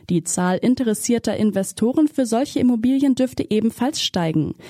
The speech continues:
Denn Fondsmanager wie B M O Real Estate Partners nehmen nun auch das Seniorenwohnen ins Visier.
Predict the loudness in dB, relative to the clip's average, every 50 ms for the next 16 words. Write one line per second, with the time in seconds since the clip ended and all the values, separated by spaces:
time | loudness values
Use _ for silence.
0 | -20 -8 -4 0 2 2 2 2 2 0 2 2 2 2 2 2 2 0 0 0
1 | 0 0 0 0 0 0 0 0 0 0 0 2 2 0 0 0 0 0 0 2
2 | 2 2 2 2 0 0 -2 -2 -4 -4 -4 -2 -2 -2 -2 -2 -2 0 0 0
3 | 0 0 0 0 0 0 0 2 2 4 4 6 6 6 6 4 4 2 0 0
4 | 0 0 -2 -2 -2 0 2 4 4 6 4 4 4 4 2 2 2 2 2 2
5 | 2 2 2 2 2 0 0 -2 -2 -2 0 0 0 2 2 0 2 0 0 -4